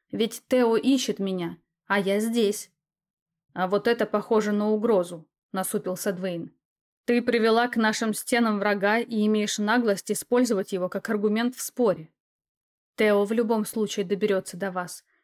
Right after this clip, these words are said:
Я лишь ускорила процесс". "Ладно", махнул рукой Двейн. "Сперва найдём Корвина, а там видно будет".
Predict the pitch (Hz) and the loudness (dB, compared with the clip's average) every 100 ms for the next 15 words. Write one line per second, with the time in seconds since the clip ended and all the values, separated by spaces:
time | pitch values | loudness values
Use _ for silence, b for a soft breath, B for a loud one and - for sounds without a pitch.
0 | - 220 233 240 247 262 - 262 208 180 | -4 2 2 2 2 0 0 0 2 2
1 | 175 - - 196 170 - _ _ _ _ | 0 -4 -4 -4 -4 -8 _ _ _ _
2 | _ _ _ _ _ _ 208 202 160 165 | _ _ _ _ _ _ 0 0 -2 -8
3 | 165 _ _ - 190 - 190 180 196 202 | -16 _ _ -10 -8 -4 -4 -2 -2 -2
4 | 185 180 175 175 - _ _ _ _ - | -4 -4 -6 -8 -16 _ _ _ _ -20
5 | - 214 214 214 208 208 254 247 208 185 | -2 0 2 2 2 4 4 4 2 0
6 | 170 165 165 - 214 226 208 196 208 160 | 0 -6 -8 -4 -2 0 0 0 -4 -4
7 | 170 165 147 _ | -8 -8 -10 _